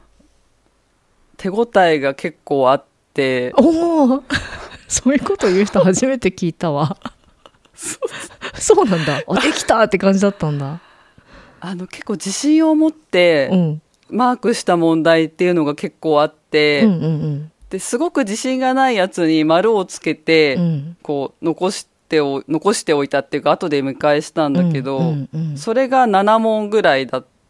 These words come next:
Speaker 1: たんだよね。
Speaker 2: え？少ないね。うんうん。
Speaker 1: だから、他のは自信が自分であるって思ってて間違ってるのもあるだろうけど、
Speaker 2: うん。
Speaker 1: 一応それで何個か違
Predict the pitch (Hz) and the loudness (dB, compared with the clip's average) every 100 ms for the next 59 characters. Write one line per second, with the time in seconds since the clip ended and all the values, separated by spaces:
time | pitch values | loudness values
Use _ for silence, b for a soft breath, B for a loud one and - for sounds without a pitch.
0 | _ 139 131 175 254 254 147 240 _ b | _ -6 -2 -2 -2 -4 -6 -8 _ b
1 | b b b - - - - 233 277 233 | b b b -12 -10 -8 -2 2 2 2
2 | 135 131 - _ _ _ _ _ _ _ | 0 -6 -10 _ _ _ _ _ _ _
3 | _ _ _ _ _ - 180 156 131 143 | _ _ _ _ _ -6 -2 -2 -2 -4
4 | 139 170 151 147 147 139 120 _ _ _ | 0 2 4 4 6 4 0 _ _ _
5 | - 196 190 277 277 285 277 254 196 - | -10 -8 -2 0 2 2 2 0 -2 -12
6 | _ _ _ _ - 208 170 214 254 269 | _ _ _ _ -6 -6 -6 -6 -4 -4
7 | 262 247 247 233 196 196 247 226 220 269 | -2 2 4 2 -2 -6 0 4 4 2
8 | 262 - 165 175 - 151 139 139 160 180 | -6 -6 -6 -6 -8 -6 -4 -4 -4 -2
9 | 240 - 208 165 151 143 143 185 170 160 | -2 -2 -2 0 -2 2 2 2 2 0
10 | 175 180 185 160 160 220 220 175 185 175 | 0 -4 -6 -8 -4 -2 0 0 0 0
11 | 143 131 156 B - 208 - 233 240 233 | -2 -6 -16 B -20 -18 -8 -2 0 0
12 | 233 226 233 240 233 233 233 220 226 240 | -2 0 2 2 2 2 2 2 0 -2
13 | 233 180 180 | -2 -2 -2